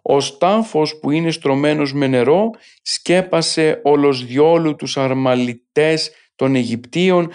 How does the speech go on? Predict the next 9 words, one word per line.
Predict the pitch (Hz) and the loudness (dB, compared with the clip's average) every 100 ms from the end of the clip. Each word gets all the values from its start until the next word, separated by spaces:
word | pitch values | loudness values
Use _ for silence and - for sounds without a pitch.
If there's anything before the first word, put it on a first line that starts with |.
| - _ | -16 _
με | 143 | -2
την | 147 147 151 | -2 -2 -4
ισχυρή | 135 - 135 147 175 | -4 -4 -4 -2 -2
δύναμη | 147 156 156 151 | -2 -2 -2 -4
της | 143 123 | -8 -6
δεξιάς | 131 131 - 135 139 139 | -4 -4 -4 0 0 -2
χειρός | - 127 127 127 | -4 0 0 -2
του | 131 | -10
Κυρίου. | 123 135 117 101 95 | -6 -4 -2 -4 -8